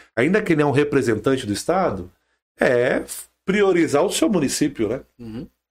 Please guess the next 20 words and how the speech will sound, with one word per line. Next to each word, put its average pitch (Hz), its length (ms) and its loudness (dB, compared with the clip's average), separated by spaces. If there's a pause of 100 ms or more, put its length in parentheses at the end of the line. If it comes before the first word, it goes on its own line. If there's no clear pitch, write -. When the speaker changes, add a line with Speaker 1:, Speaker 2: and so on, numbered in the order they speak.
(460)
Speaker 1:
Então 147 160 -8
talvez 143 720 0 (360)
seja 123 240 0
uma 143 100 0
oportunidade 143 800 -2
de - 120 -8
Poá 127 500 -4 (840)
dar 170 360 0
esse 127 580 -6
passo 123 500 -4
em 104 60 -2
Speaker 2:
Quantos 107 160 -2
Speaker 1:
direção 151 400 0
Speaker 2:
votos, 127 160 -6
mais 123 200 -6
ou 123 80 -2
menos, 113 300 -8
pra - 140 -16
ser - 200 -8
eleitos? 107 760 -8